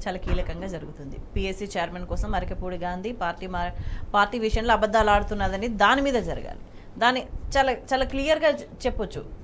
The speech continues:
క్లారిటీ ఇవ్వాలనుకుంటే ఇవ్వచ్చు, కానీ క్లారిటీ ఇచ్చే ఉద్దేశం లేక రోజుల తరబడి ఇదంతా హై డ్రామా నడుస్తుంది.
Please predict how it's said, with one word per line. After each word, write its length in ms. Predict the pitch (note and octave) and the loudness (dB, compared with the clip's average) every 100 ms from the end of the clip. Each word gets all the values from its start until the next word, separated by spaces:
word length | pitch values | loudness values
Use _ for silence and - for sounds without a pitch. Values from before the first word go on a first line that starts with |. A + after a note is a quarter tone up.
| - | 0
క్లారిటీ 320 | - A#3+ B3+ | 2 2 0
ఇవ్వాలనుకుంటే 560 | A3+ A#3+ A#3 A3+ A#3 B3 | 0 0 0 -2 -4 -4
ఇవ్వచ్చు, 340 | F#3 E3 - | -6 -8 -6
కానీ 180 | - B3+ | -4 -4
క్లారిటీ 360 | A#3+ G3+ G#3+ | 0 0 0
ఇచ్చే 240 | A3+ - G#3 | -4 -4 -6
ఉద్దేశం 440 | F3+ G#3+ A#3 B3 | -2 0 0 0
లేక 220 | B3 A#3+ | 0 0
రోజుల 360 | C#4 G3 G3+ A3 | 0 -2 -4 -6
తరబడి 320 | G#3+ G#3 A3 | -6 -6 -6
ఇదంతా 360 | B3+ G3+ G3+ G#3 | -4 -4 -4 -4
హై 200 | G#3 F3+ | -4 -4
డ్రామా 300 | F#3 E3+ D#3+ | -4 -6 -6
నడుస్తుంది. 560 | D#3 D3+ - - G#3+ | -8 -10 -10 -8 -8